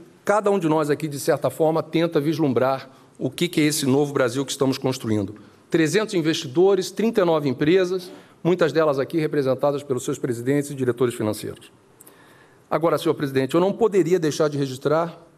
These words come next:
o seu empenho numa agenda Brasil que transcende a uma agenda de um período eleitoral.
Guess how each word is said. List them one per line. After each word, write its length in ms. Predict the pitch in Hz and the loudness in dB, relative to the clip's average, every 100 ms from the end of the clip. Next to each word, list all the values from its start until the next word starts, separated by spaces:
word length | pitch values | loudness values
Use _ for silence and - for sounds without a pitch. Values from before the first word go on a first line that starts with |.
| _ _ - | _ _ -16
o 80 | 123 | -8
seu 240 | - 190 | 0 2
empenho 500 | 156 151 156 180 180 - - _ _ _ _ _ _ - | 0 0 0 0 -4 -12 -20 _ _ _ _ _ _ -2
numa 200 | 160 170 | 0 2
agenda 340 | 131 170 180 | 0 0 0
Brasil 480 | 151 127 110 160 196 - - _ _ _ _ _ _ | 2 0 0 -4 -6 -12 -20 _ _ _ _ _ _
que 100 | - | -10
transcende 880 | 151 196 196 151 - 185 165 110 101 - - - | -2 0 2 0 -2 0 2 -2 -8 -16 -20 -6
a 80 | 139 | -2
uma 160 | 151 139 | 0 0
agenda 400 | 117 143 127 120 | -2 -2 -2 -2
de 100 | 135 | -4
um 40 | |
período 300 | 135 127 135 | -2 0 2
eleitoral. 840 | 127 117 110 117 147 165 - - | 0 0 0 2 2 -2 -8 -20